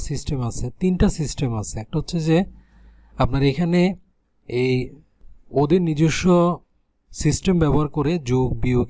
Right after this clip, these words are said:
এগুলো ব্যবহার করে যদি এটাতে ক্লিক করেন, আপনি যোগ বিয়োগ বিভিন্ন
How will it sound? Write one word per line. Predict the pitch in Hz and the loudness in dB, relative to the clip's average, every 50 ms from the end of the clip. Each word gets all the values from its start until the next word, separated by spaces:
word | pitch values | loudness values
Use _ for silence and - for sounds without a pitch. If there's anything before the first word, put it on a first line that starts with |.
| 127 | -4
এগুলো | 120 113 123 131 117 | -6 -4 -2 0 0
ব্যবহার | 117 113 117 120 120 113 - | 0 0 -2 -4 -6 -6 -8
করে | 120 117 117 110 | -8 -8 -8 -8
যদি | 113 110 120 | -8 -8 -4
এটাতে | - 127 - - - - | -4 0 0 0 -2 -2
ক্লিক | 120 117 - - | -10 -16 -14 -12
করেন, | 120 117 131 165 - _ _ _ _ _ _ _ _ - | -10 -10 -10 -12 -14 _ _ _ _ _ _ _ _ -10
আপনি | 110 104 110 117 110 104 | -8 -6 -6 -6 -4 -2
যোগ | 117 117 117 113 107 104 101 | 0 0 0 0 -2 -2 -2
বিয়োগ | 101 113 117 117 113 110 110 - _ _ _ _ _ _ _ _ _ - | -2 -2 0 -2 -2 -4 -6 -8 _ _ _ _ _ _ _ _ _ -2
বিভিন্ন | 113 117 113 113 113 117 117 | 0 0 2 2 0 -2 -2